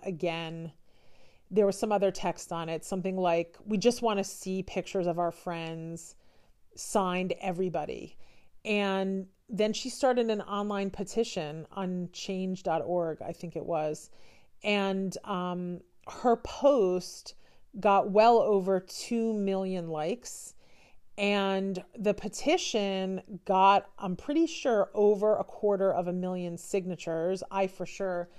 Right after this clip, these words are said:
signed the petition. And most importantly, her post and the petition got the attention of the highest up people at Instagram. So the C E O, Adam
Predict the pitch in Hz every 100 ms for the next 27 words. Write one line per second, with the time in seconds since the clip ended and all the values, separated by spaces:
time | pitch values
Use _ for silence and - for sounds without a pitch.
0 | - - - - 202 185 180 - - 294
1 | 294 185 170 175 180 - - - - -
2 | 233 233 285 285 240 - 339 392 330 220
3 | 208 202 202 196 208 - 220 214 214 -
4 | - 202 196 196 196 190 - - 190 185
5 | 180 - 247 - 180 175 175 - - -
6 | - 185 208 208 - 208 196 - 196 190
7 | 190 180 180 - - 202 185 180 170 165
8 | 170 185 196 190 185 - 190 - 202 185
9 | 180 160 - 180 - 190 180 - 170 156
10 | 156 180 240 - - - - - - 185
11 | 180 - 208 208 208 - 190 185 185 170
12 | 180 175 190 185